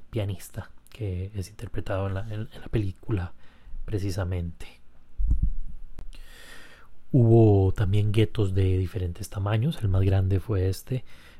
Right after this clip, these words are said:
pero hubo guetos que no agrupaban a grandes cantidades de población, hubo guetos mucho más pequeños, ¿verdad? Que, este, se construyen en diferentes áreas para agrupar a los judíos de, eh, de esa zona.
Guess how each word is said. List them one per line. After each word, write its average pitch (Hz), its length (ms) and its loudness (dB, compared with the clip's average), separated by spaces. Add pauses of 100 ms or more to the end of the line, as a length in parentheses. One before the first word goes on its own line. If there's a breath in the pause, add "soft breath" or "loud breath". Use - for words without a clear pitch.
pero 101 180 2
hubo 101 180 2
guetos 107 380 0
que - 140 -6
no 98 140 0
agrupaban 101 600 2
a 90 220 -2
grandes 98 440 -2
cantidades 92 420 -4
de 95 80 -4
población, 101 480 -4
hubo 107 160 0
guetos 101 320 0
mucho 110 500 0
más 101 400 0 (540 loud breath)
pequeños, 120 800 -2
¿verdad? 107 420 -4
Que, 104 460 -2
este, 95 360 -4
se 95 120 -6
construyen 120 640 -2
en 101 80 0
diferentes 98 520 -4
áreas 107 300 -2
para 101 220 -4
agrupar 95 480 -2
a 110 40 -2
los 98 140 -2
judíos 101 540 -2 (560 loud breath)
de, 101 480 2 (420)
eh, 95 340 -2
de 92 280 -2
esa 90 240 -2
zona. 87 500 -2